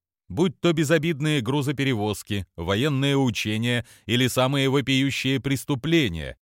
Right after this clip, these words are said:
любые подробности перелетов необходимо держать в строжайшем секрете.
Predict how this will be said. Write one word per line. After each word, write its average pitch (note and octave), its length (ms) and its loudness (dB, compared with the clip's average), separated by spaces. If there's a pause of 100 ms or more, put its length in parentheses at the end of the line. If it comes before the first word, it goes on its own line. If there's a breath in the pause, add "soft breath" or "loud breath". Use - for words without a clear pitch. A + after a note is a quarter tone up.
(180)
любые D3 540 4
подробности A2 640 0
перелетов A#2+ 640 0
необходимо C3+ 720 -2
держать C#3 440 0
в - 60 -14
строжайшем B2+ 880 0
секрете. D#2+ 720 -10